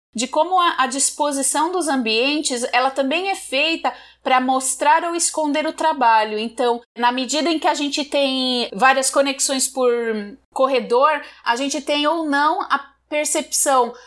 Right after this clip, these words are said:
dos empregados, que é a representação do trabalho vivo, né? Do trabalho que tá sendo mobilizado, do, do, da riqueza que tá sendo mobilizada, ou mesmo quanto você pode esconder ou não o trabalho feio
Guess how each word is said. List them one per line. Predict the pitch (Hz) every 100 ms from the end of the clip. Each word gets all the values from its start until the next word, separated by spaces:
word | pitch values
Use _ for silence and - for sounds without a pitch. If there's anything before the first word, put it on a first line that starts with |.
| _ _
dos | 208 269 349 320
empregados, | 311 311 247 220 226 262 349 370
que | - 247
é |
a | 240
representação | 254 262 247 247 247 247 262
do | 262
trabalho | 262 262 240 233 220
vivo, | 185 254 302 269
né? | 220 262 370 -
Do | 202 226
trabalho | 240 226 220 220
que | 214
tá | -
sendo | 220 - 233 226 202 214 202 196 185 180 175 175 180 190 _ -
mobilizado, | 311 302 302 262 214 233 311 277 240
do, | 226 233 226 208 202 190 190
do, | 190 214
da | 233
riqueza | 269 254 285 302 285
que | 269
tá | 254
sendo | 247 233
mobilizada, | 220 226 220 214 202 220 254 294 349 _ _
ou | 220 240
mesmo | 247 247 269 285
quanto | 285 311 320
você | 285 330 302
pode | 294 277 277
esconder | - 302 277 247
ou | 269
não | 262 277
o |
trabalho | 294 269 262 269 269
feio | - 269 247 277 220